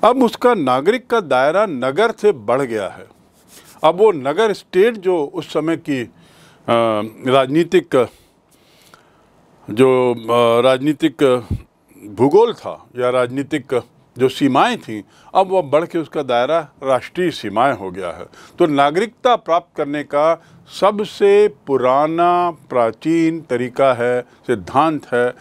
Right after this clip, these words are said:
वंश। इसके अनुसार किसी भी व्यक्ति को नागरिकता देनी है कि नहीं, इसका निर्णय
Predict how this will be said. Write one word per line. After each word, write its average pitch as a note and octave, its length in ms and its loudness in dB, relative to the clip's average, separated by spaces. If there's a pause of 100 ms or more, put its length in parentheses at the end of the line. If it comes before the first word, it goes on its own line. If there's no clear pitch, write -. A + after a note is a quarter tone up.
(260)
वंश। G#2 500 -2 (880)
इसके F3+ 240 4
अनुसार G3+ 500 0
किसी F3 460 -4
भी A3 140 0
व्यक्ति E3+ 360 -2
को A2+ 320 -4 (1900)
नागरिकता E3+ 600 4
देनी E3+ 380 2
है A3 200 2
कि G3+ 160 -4
नहीं, D3 320 -6 (460)
इसका F#3 440 2
निर्णय D#3 580 -6